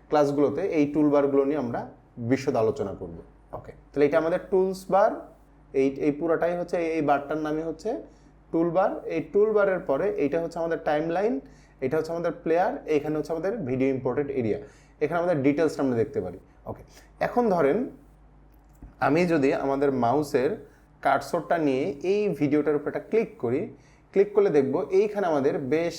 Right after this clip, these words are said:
কিছু আমরা, <clears throat> সরি, বেশ কিছু আমরা ডিটেলস আমরা এখানে দেখতে পাচ্ছি। তো আমি যদি এটাকে একটু জুম করি, দেখেন এইখানে আমাদের বেশ কিছু বেসিক, ব্যাকগ্রাউন্ড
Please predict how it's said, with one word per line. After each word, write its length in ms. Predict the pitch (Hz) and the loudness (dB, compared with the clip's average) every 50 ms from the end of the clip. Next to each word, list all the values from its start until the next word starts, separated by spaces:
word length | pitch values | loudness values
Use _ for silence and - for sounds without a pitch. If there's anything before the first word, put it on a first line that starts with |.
| - - | -4 -2
কিছু 240 | 151 139 143 - 214 262 302 - 123 | -2 -2 -2 -4 -4 -4 -4 -6 -6
আমরা, 220 | 127 123 123 151 208 285 - - - - _ _ _ - - | -4 -2 0 0 -2 -2 -6 -12 -16 -20 _ _ _ -14 -12
<clears throat> 1400 | 127 123 117 - - - - - _ _ _ _ _ _ _ _ _ _ _ _ _ _ _ _ _ _ - - | -10 -10 -10 -12 -14 -18 -20 -20 _ _ _ _ _ _ _ _ _ _ _ _ _ _ _ _ _ _ -20 -16
সরি, 220 | - 101 95 107 - - _ _ _ - _ _ _ - _ _ _ _ - | -16 -14 -16 -16 -18 -20 _ _ _ -20 _ _ _ -20 _ _ _ _ -2
বেশ 240 | 120 131 156 156 - - | 0 0 2 0 0 -2
কিছু 140 | - 180 - 180 | -4 -2 0 0
আমরা 120 | 175 196 196 196 135 | 2 2 2 4 2
ডিটেলস 300 | 135 123 170 165 156 - 165 143 | 2 2 2 0 0 0 0 0
আমরা 120 | 131 135 131 | 2 2 2
এখানে 200 | 135 135 143 185 226 - - - - - 123 123 | 2 0 -2 -2 -4 -6 -8 -16 -12 -2 0 0
দেখতে 180 | - - - 101 95 | 0 2 0 -2 -2
পাচ্ছি। 260 | 92 - - - 95 - - - - - - - - _ - | -2 -6 -8 -14 -14 -14 -14 -20 -20 -20 -20 -20 -20 _ -12
তো 40 | - 101 | -10 -8
আমি 100 | 110 120 123 135 | -6 -4 -4 -4
যদি 120 | 135 127 120 110 | -2 -2 -2 -4
এটাকে 220 | - 117 120 - - - - | -4 -8 -10 -10 -12 -12 -12
একটু 300 | - - - _ - 175 147 127 113 | -12 -12 -18 _ -4 -2 -2 0 0
জুম 140 | 120 117 117 107 - | -2 -2 -2 -4 -4
করি, 200 | 101 98 107 139 185 214 - - _ _ _ _ _ _ _ _ _ _ _ _ - - | -4 -4 -4 -6 -8 -12 -16 -18 _ _ _ _ _ _ _ _ _ _ _ _ -14 -14
দেখেন 240 | 107 104 - - 165 180 - - 160 147 | -12 -12 -12 -14 -16 -18 -14 -8 -4 -4
এইখানে 240 | 147 143 151 156 143 131 | -4 -2 -2 -4 -4 -4
আমাদের 240 | 117 113 120 147 185 247 - - - _ _ _ _ _ _ _ - | -4 -2 -2 -4 -4 -6 -12 -18 -20 _ _ _ _ _ _ _ -10
বেশ 440 | 117 113 135 135 139 135 135 131 131 - - | -2 0 2 4 4 4 2 0 -2 -4 -10
কিছু 160 | 127 117 - 120 107 104 | -10 -8 -6 -6 -4 2
বেসিক, 680 | 123 131 127 127 131 - 127 117 117 117 117 117 117 117 - - - _ _ _ _ _ _ - | 2 2 2 2 -2 -6 -4 -4 -2 -2 -2 -4 -6 -8 -12 -20 -20 _ _ _ _ _ _ -8
ব্যাকগ্রাউন্ড 560 | 107 113 117 117 110 113 123 120 120 120 120 | -2 0 0 0 0 0 0 0 0 0 -2